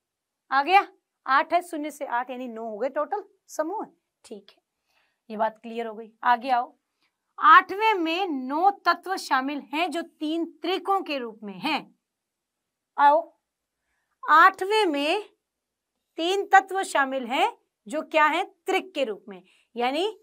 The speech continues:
डोबेराइन त्रिक के जैसा ही इन्होंने भी प्रदर्शित किया था,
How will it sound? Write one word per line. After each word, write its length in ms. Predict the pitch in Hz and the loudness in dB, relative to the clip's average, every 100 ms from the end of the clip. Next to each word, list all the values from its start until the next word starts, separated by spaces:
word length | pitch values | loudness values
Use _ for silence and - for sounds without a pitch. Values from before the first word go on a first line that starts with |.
| _ - | _ -2
डोबेराइन 560 | 254 277 302 311 311 - | 0 4 4 2 0 -6
त्रिक 240 | 294 254 | -12 -6
के 100 | 302 | -4
जैसा 200 | 269 262 | -2 -2
ही 140 | 269 277 | -4 -6
इन्होंने 340 | 262 233 233 | -10 -12 -14
भी 120 | 220 | -14
प्रदर्शित 480 | 262 214 190 - 233 | -16 -16 -18 -18 -20
किया 300 | _ 214 208 | _ -14 -12
था, 160 | 208 | -6